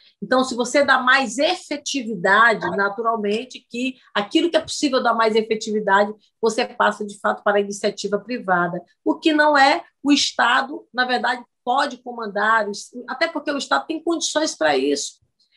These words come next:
Agora, a gente precisa saber, a gente precisa fazer uma linha de equilíbrio, entendeu?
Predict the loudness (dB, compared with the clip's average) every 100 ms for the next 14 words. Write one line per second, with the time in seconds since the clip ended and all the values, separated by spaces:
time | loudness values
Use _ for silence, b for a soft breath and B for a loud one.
0 | b -2 2 4 4 2 -4 _ _ _
1 | _ _ 0 0 0 -8 -14 -2 0 0
2 | -2 0 -2 2 4 4 2 -6 -6 -4
3 | 0 2 2 2 2 2 0 0 0 0
4 | 0 -2 -2 -4 -4 -4 -4 -2 -2 -2
5 | 2 2